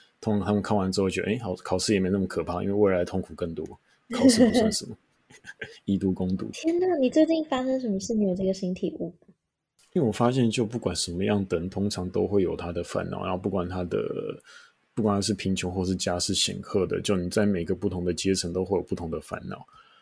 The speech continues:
Speaker 1: 那所以说人生下来就真的不是为了享乐的，因为顾着享乐的人通常很快就会死掉。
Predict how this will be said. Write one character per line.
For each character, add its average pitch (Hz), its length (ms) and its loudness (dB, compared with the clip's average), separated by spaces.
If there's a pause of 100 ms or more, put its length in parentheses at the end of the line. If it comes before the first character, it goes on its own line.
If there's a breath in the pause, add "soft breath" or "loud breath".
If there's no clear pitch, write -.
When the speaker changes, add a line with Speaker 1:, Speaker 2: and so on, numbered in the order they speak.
(160 soft breath)
Speaker 1:
那 90 120 -6
所 90 180 -2
以 87 80 -2
说 90 340 0
人 80 160 -2 (540)
生 - 240 -4
下 95 160 0
来 90 240 -2
就 101 160 -2
真 107 160 2
的 101 80 4
不 - 100 -6
是 - 140 2
为 95 140 4
了 85 40 2
享 - 280 -4
乐 87 160 -2
的， - 180 -4
因 107 100 0
为 101 240 2 (160)
顾 117 160 2
着 104 120 4
享 87 200 0
乐 98 160 4
的 90 120 -2
人 82 80 -4
通 95 180 -2
常 87 140 -4
很 82 100 -10
快 87 160 -4
就 85 140 -4
会 85 80 -4
死 - 240 -2
掉。 - 200 -4